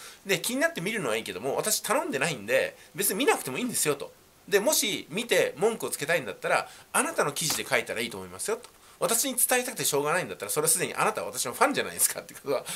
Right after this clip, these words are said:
お話したら、「あ、ぶっちゃけ好きなんですよ」ってことになっちゃってね。いや、あの、面白いなと思いますよね。えー、で、えー、その方が言うのにはね、えー、久保さんは、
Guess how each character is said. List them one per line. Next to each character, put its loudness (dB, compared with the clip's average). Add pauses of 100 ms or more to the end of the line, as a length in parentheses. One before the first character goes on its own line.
お 2
話 4
し 2
た 4
ら、 4 (120)
「あ、 4
ぶ -2
っ -4
ち 4
ゃ 8
け 4
好 10
き 0
な 6
ん -6
で -8
す 0
よ」 -8
っ -20
て -12
こ -6
と 2
に 0
な 0
っ -2
ち 4
ゃ 4
っ -10
て -10
ね。 0 (260)
い -4
や、 4
あ 4
の、 0
面 -2
白 -2
い 2
な 4
と -6
思 -8
い -8
ま -10
す -10
よ -14
ね。 -6 (420)
え 4
ー、 2
で、 8
え 2
ー、 -8
そ -2
の 0
方 2
が 4
言 -6
う -12
の -10
に -12
は -10
ね、 -10 (140)
え -4
ー、 -6
久 -8
保 -8
さ -6
ん -6
は、 0